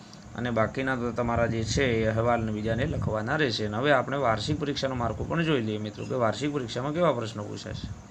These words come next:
તો વાર્ષિક પરીક્ષા છે એનો મિત્રો ગુણભાર એંસી રહેશે. આ પ્રથમ દ્વિતીય પરીક્ષાનો ગુણભાર પચાસ હતો, વાર્ષિક પરીક્ષાનો ગુણભાર એંસી માર્કનો રહેશે.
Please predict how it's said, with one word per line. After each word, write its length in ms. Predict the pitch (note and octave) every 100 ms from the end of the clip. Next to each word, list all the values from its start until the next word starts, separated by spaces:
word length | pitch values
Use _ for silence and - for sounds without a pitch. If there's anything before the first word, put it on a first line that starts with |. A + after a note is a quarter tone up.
| - - - - - - - - - - - - - -
તો 100 | C3
વાર્ષિક 400 | A#2+ A#2 E3+ E3+
પરીક્ષા 380 | E3 D#3 E3
છે 160 | D3 D#3 D3+
એનો 240 | C#3+ C#3+
મિત્રો 320 | C#3 B2 C3+
ગુણભાર 400 | B2+ B2 A#2 C3
એંસી 320 | A#2+ A2+ A2+ A#2
રહેશે. 340 | G#2+ G2+ A#2
આ 140 | A2 -
પ્રથમ 280 | G2+ D3 D3
દ્વિતીય 260 | C#3+ C#3 B2+
પરીક્ષાનો 380 | C3 - B2+ B2+ A#2
ગુણભાર 300 | A#2 A#2 A#2
પચાસ 300 | A2+ A2+ D3 C#3+
હતો, 180 | G#2+ A#2 A2
વાર્ષિક 300 | G2+ - E3+
પરીક્ષાનો 380 | C#3+ A#2+ B2 A#2+ G#2+
ગુણભાર 420 | G#2 G2+ C#3+ G3 - -
એંસી 200 | A2+ B2
માર્કનો 320 | G2+ A2 A#2
રહેશે. 300 | D3 C3+ -